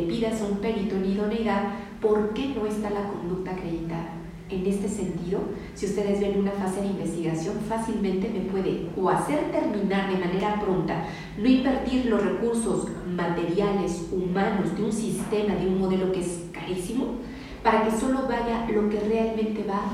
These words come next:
a ser judicializado, porque tiene una visión de que va a haber una sentencia protectora de derechos de una víctima, pero que si se queda en una etapa de investigación,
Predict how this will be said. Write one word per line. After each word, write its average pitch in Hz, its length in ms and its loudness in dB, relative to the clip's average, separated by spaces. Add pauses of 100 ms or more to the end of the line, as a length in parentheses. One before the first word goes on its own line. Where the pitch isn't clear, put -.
(220)
a 190 240 -4
ser 247 120 -2 (100)
judicializado, 190 720 0 (160)
porque 202 280 2
tiene - 520 2 (240)
una 254 220 0
visión 226 560 -2
de 190 80 -2
que 190 120 -2
va 185 100 0
a - 20 2
haber 190 160 0
una 190 180 0
sentencia 175 560 -2 (160)
protectora 196 640 -2
de 185 160 0
derechos 180 300 -2
de - 60 -2
una 185 180 0
víctima, 165 420 -2 (340)
pero 233 200 6
que 233 80 4
si 233 140 -2
se 254 140 0
queda 294 200 0
en 254 100 0
una 254 120 0
etapa 214 320 0
de 208 80 -2
investigación, 180 600 -2